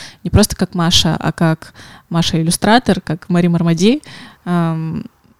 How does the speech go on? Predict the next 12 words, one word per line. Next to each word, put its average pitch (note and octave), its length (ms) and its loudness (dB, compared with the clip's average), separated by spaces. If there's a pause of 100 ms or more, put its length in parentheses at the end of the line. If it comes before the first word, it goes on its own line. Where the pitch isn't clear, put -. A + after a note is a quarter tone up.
(160)
ну, A#3 160 2
анонимности G3+ 520 2
стало F3+ 440 2
гораздо F3 360 0
меньше. E3 520 -4 (320)
Сейчас, F#3+ 420 -2
на A3+ 60 -4
самом F#3+ 380 -2
деле, F#3 320 -2
очень F#3 340 -2
забавно F3 420 -2
происходит. G3+ 720 -2